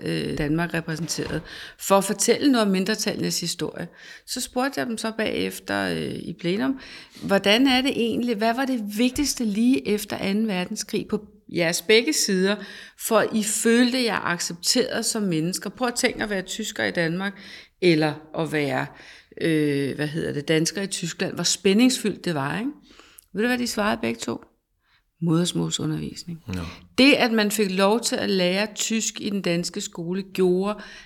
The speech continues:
Speaker 1: at man ikke gik rundt nærmest bag panelerne, ikke? Og omvendt, at man, øh, fik lov til at lære dansk i den tyske skole, gjorde, at man kunne forenes, så man kunne føle, at det var okay.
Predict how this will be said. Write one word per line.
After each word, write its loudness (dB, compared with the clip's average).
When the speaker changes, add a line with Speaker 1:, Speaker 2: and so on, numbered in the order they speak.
Speaker 1:
at 0
man 2
ikke 0
gik -4
rundt -4
nærmest -2
bag 0
panelerne, -2
ikke? -10
Og -2
omvendt, -4
at -4
man, 0
øh, 2
fik -2
lov 0
til -4
at 0
lære 0
dansk -4
i -4
den -4
tyske -4
skole, -2
gjorde, 4
at 0
man 2
kunne -4
forenes, -2
så -2
man -2
kunne -6
føle, 2
at -6
det -2
var -4
okay. -6